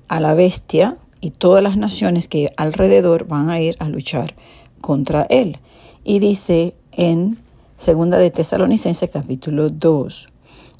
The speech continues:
en el verso ocho, "Y entonces se manifestará aquel inicuo, a quien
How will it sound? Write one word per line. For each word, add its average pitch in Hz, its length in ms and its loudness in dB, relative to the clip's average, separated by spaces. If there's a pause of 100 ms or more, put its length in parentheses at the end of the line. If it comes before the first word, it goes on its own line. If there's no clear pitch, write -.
en 160 160 2
el 151 120 2
verso 160 400 2
ocho, - 560 0
"Y 175 100 -2
entonces 214 880 2
se - 240 -4
manifestará 156 720 0
aquel 147 300 -4
inicuo, 170 640 -2 (380)
a 190 100 2
quien 175 260 2